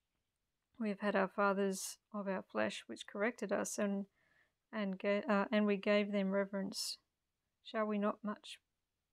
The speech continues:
um, and shall we, shall we not much rather be in subjection unto the Father of spirits and live? For they verily for a few days chastened us after their own pleasure, but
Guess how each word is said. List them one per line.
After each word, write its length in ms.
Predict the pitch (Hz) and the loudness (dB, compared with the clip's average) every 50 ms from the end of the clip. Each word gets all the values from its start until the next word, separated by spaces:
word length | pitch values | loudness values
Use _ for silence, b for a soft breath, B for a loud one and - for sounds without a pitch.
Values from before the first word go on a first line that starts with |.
| _ _ _ _ - | _ _ _ _ -8
um, 400 | 208 196 196 202 202 196 196 190 _ _ _ _ _ _ _ _ _ _ _ _ _ _ _ _ _ _ _ _ _ _ _ _ - | -6 -6 -6 -6 -6 -8 -8 -10 _ _ _ _ _ _ _ _ _ _ _ _ _ _ _ _ _ _ _ _ _ _ _ _ -8
and 120 | 208 196 | -8 -8
shall 300 | - - 226 220 247 262 | -4 -2 -2 0 0 2
we, 380 | 262 262 254 247 247 247 240 - _ _ _ _ _ _ _ _ | 2 2 2 2 0 0 -4 -10 _ _ _ _ _ _ _ _
shall 240 | - - 247 233 233 | -16 -10 -8 -6 -4
we 140 | 247 254 254 | -2 -2 0
not 220 | 233 208 202 - - | 0 0 0 -2 -2
much 360 | - 202 196 - - - - - | -4 -4 -4 -4 -6 -12 -10 -6
rather 300 | - 196 196 190 190 190 | -2 -2 -2 -2 -2 -4
be 340 | 185 - 202 202 196 208 285 | -6 -4 -4 -4 -4 -4 -2
in 160 | 233 196 190 | -2 -2 -2
subjection 720 | 196 - 220 190 - - 202 - - - - 208 196 254 | -2 -4 -8 -8 -4 -4 -4 -4 -6 -6 -4 -4 -2 0
unto 320 | 233 196 196 196 202 - 220 | 0 0 -2 -2 -2 -2 -4
the 80 | 202 | -4
Father 560 | 196 - - 202 196 190 190 - 202 202 202 196 196 | -4 -2 0 0 2 2 0 0 -2 -2 -2 -2 -2
of 120 | 196 190 - | -4 -4 -4
spirits 600 | - - - _ 214 196 190 190 - - - - - 285 | -10 -18 -8 _ -2 0 0 -2 -2 -4 -8 -12 -6 -4
and 220 | 220 208 196 185 | -4 -2 0 0
live? 160 | 185 208 247 254 _ _ _ b b b b b b b b b b b b b b b _ _ _ - | 2 0 0 -2 _ _ _ b b b b b b b b b b b b b b b _ _ _ -6
For 80 | 220 | -2
they 180 | 208 214 214 214 | 0 2 2 2
verily 420 | 208 220 214 208 208 208 202 202 | 2 2 4 4 4 4 2 0
for 200 | 196 - 214 196 | 0 0 -2 -2
a 40 | 196 | -2
few 200 | - - 233 226 | 0 -2 -2 -2
days 280 | 226 220 208 196 196 - | 0 0 0 0 -2 -4
chastened 540 | - - 208 202 202 - 214 202 196 196 | -2 0 0 0 0 0 -2 -2 0 2
us 400 | 202 196 190 190 - - - - - _ - | 0 0 0 0 -2 -2 -4 -6 -8 _ -6
after 280 | 208 208 196 - - 214 | -4 -4 -4 -4 -4 -2
their 200 | 196 190 185 185 | 0 0 2 0
own 140 | 190 202 202 | 0 -2 -2
pleasure, 460 | - 220 208 208 220 226 226 233 214 - _ _ | 0 0 0 0 0 -2 -4 -4 -6 -10 _ _
but 120 | - - | -8 -8